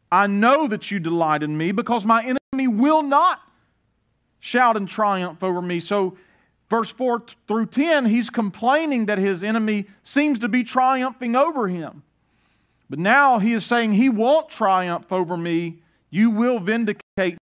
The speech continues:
me." God vindicates the righteous. The Lord will, uh, raise him up, and, and God will prove to the psalmist and prove to the psalmist's friends, and,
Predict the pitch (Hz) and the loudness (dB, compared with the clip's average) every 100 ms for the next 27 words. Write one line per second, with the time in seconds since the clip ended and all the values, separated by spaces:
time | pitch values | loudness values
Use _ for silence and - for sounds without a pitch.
0 | _ 175 175 131 202 233 233 175 147 233 | _ -4 -4 -2 0 2 2 0 -4 -4
1 | 214 - 196 175 - - - _ _ _ | -4 -4 -4 -4 -6 -18 -20 _ _ _
2 | 170 175 175 208 - - 131 - - - | -2 2 2 2 0 -12 -14 -20 -20 -20
3 | _ _ _ _ _ _ _ _ _ _ | _ _ _ _ _ _ _ _ _ _
4 | _ _ _ _ 151 185 208 226 196 160 | _ _ _ _ -4 0 0 2 0 -4
5 | - _ - 170 185 185 - - 202 180 | -14 _ -4 -2 -2 -6 -12 -8 -8 -8
6 | 170 196 247 247 233 220 220 202 196 180 | -2 0 0 -2 -4 0 2 0 0 -6
7 | 180 202 180 170 - 143 208 240 208 202 | -4 -4 -4 -6 -18 0 2 2 2 -4
8 | 196 - 269 294 262 - 220 - 202 180 | -6 -2 2 2 0 -6 -8 -6 -2 -2
9 | 143 113 - _ _ _ _ _ - 214 | -4 -12 -20 _ _ _ _ _ -2 -2
10 | 175 226 285 311 233 285 277 - 262 269 | 0 0 2 2 0 -2 -2 0 0 0
11 | 247 - - 254 277 185 127 123 _ _ | -2 -8 -6 -2 0 -2 -4 -14 _ _
12 | _ 202 220 202 | _ -2 -2 -4